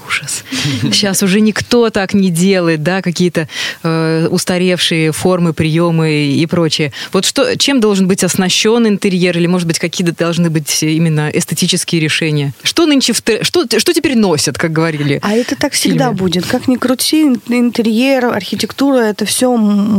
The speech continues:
Speaker 2: мода, такие же модные веяния. У нас, э, еще ближе, там, пять лет назад были так популярны деревянные рейки,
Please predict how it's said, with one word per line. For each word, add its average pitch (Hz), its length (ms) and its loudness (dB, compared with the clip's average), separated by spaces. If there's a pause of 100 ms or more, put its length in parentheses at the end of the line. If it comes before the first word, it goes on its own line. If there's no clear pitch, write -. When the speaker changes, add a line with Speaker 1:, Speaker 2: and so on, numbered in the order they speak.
(120)
Speaker 2:
мода, 214 500 2 (120)
такие 262 280 0
же 233 100 2
модные 220 440 2
веяния. 180 600 2 (400)
У 214 80 2
нас, 240 420 0
э, 214 420 0
еще 214 260 0
ближе, 208 400 2
там, 180 260 0
пять 240 300 -2
лет 226 160 0
назад 220 280 0
были 202 200 0
так 233 300 -4
популярны 202 580 0
деревянные 196 600 2
рейки, 226 540 0